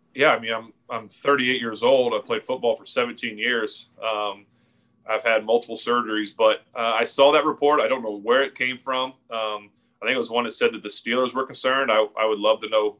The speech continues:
who that was or who told them, because, uh, the week before, uh, the Washington, I, I definitely was having issues with my knee. Um, landed on it, had a,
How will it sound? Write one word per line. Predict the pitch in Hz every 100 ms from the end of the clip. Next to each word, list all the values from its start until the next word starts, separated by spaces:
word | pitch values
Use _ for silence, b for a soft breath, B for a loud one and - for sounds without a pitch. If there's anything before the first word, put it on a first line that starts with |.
| _
who | - 127
that | 120 104
was | 107 117 101
or | 107 98
who | 120
told | - 113
them, | 131 117
because, | 104 107 101 b b b b _ 104
uh, | 104 101 - _ _ _ _
the | 113
week | 135 135
before, | 117 - - 190 165 120 147 151 _ _ _ 117
uh, | 113 107 104 101
the | 107
Washington, | 113 147 - 117
I, | 107 -
I |
definitely | 104 117 110 107
was | 101
having | 110 104
issues | 104 110
with | 104
my | 104 104
knee. | 101 104 110 b b b _
Um, | 104 98 98
landed | 107 110 104
on | 107
it, | 107
had | 104
a, | 98